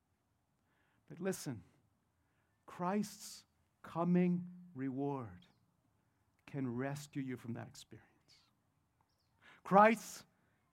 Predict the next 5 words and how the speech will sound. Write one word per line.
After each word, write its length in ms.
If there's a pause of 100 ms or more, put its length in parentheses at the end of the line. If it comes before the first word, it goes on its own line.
(120)
coming 560
reward, 720 (1200)
that 300 (800)
ultimate 600
why, 640